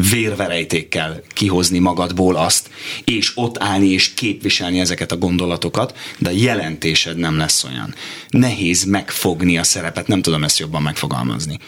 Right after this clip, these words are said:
Ezt nagyon nehéz színpadra állítani, szerintem. És nem is nagyon tudok olyan Csongor és Tünde előadásról színház történelem folyamán, amire azt mondták, hogy „ah,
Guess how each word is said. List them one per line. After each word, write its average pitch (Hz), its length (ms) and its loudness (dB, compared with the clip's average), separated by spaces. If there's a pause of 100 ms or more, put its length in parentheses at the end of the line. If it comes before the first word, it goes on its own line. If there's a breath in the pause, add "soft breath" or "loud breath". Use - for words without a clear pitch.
(480 loud breath)
Ezt - 200 2
nagyon 107 280 0
nehéz 76 260 -2
színpadra 82 420 0
állítani, 82 340 0
szerintem. 80 640 -2
És - 160 0
nem 117 160 2
is 90 120 0
nagyon 85 260 -2
tudok 85 240 -2
olyan 82 200 -2
Csongor 82 300 0
és 71 120 0
Tünde 82 220 -2
előadásról 78 720 -2
színház 87 340 0
történelem 85 360 -4
folyamán, 85 320 -2
amire 80 280 0
azt - 160 0
mondták, 71 240 -8
hogy 85 140 -2
„ah, - 240 0